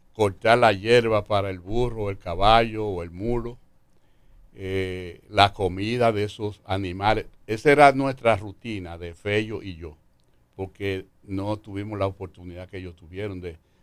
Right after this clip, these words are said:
de ir a la escuela. Eh, aunque a, a mí no me gustaba mucho la escuela por la pelota, eh, cosa que yo no se la recomiendo a ningún joven hoy día. Hay que prepararse académicamente, pues la pelota es como una lotería.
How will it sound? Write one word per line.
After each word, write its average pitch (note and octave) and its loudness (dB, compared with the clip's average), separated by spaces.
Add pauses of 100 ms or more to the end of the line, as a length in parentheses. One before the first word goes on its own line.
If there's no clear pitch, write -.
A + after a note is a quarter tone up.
(140)
de F2 -8
ir F#2 -6
a F2+ 0
la F2 -8
escuela. E2+ 0 (500)
Eh, - -20
aunque G#2 -8
a, G2+ 4
a G2 4
mí G2+ -2
no A#2+ 0
me B2 2
gustaba B2+ 8
mucho B2+ -4
la B2+ 0
escuela A2+ 0
por G2+ -4
la F#2 0
pelota, G2+ 2 (800)
eh, - -20
cosa G#2+ 0
que G2+ 0
yo F#2+ 2
no G#2 0
se A2 0
la G2 4
recomiendo G2 -2
a F#2 -2
ningún F2+ -4
joven F#2+ 4
hoy F2+ -6
día. F#2 -6 (340)
Hay F#2 -2
que F#2+ -2 (200)
prepararse F#2+ 4 (340)
académicamente, G2 0 (360)
pues C3 0
la C3 6
pelota C#3 4
es C3+ -10
como C3+ -4
una B2+ 2
lotería. G#2 -2